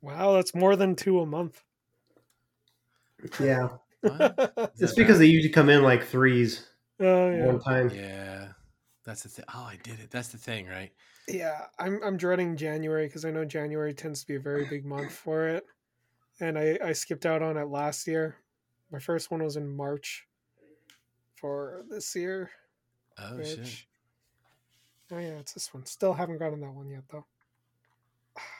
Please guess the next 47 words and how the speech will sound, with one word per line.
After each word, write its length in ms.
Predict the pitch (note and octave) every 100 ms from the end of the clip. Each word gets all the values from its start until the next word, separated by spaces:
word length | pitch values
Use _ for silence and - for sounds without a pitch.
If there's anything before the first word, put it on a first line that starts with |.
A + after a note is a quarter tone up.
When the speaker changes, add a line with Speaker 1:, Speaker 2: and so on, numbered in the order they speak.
| - _ _ _ -
Speaker 2:
Now, 140 | F3
Speaker 1:
Okay. 100 | F3
Speaker 2:
I 20 |
will 160 | G3 A3
say 440 | - F#3+ C#3+ C#3
that 260 | C3+ D#3 E3
is 120 | C#3
not 200 | E3+ F3+
as 100 | E3
many 240 | D3+ D#3 D3
as 100 | C3+
I 80 | B2+
wanted 420 | B2 C3+ B2+ A2+
to 40 |
back. 400 | G2+ F2+ D#2+ - - -
I 100 | C#3 C#3+
actually 260 | D3+ E3+
did 180 | C#3+ C#3
a 40 |
pretty 200 | D3+ C#3
good 180 | B2+ C3
job 240 | C3+ C3 B2+
of 180 | A2+
restraining 440 | B2 A#2 C#3 B2+ B2
myself 400 | A2+ - A2 A2+
in 80 | G#2+
some 220 | A2+ G#2
situations. 640 | G#2+ - G2 F#2+ - - _ _
Speaker 3:
Yeah, 340 | G#3 F#3 B2+
Speaker 1:
Yeah, 60 | A#3
me 80 | -
too. 60 | F#3+
Speaker 3:
right. 80 | -
Yes. 540 | E3 D#3 C#3 - C3+ C#3
Yeah, 140 | D3+
sometimes 460 | C3 D3+ D3+ C3+ A#2+
I'm 160 | A#2 A2
like, 160 | A#2 - - F#4 D4
"Eh, 60 | - -
I'm 120 | F#3
just 160 | F#3 -
not 100 | D#3
gonna 140 | D3+
do 180 | C3 C#3
this 220 | A#2+ A2+
right 120 | G#2 G2
now." 180 | G2+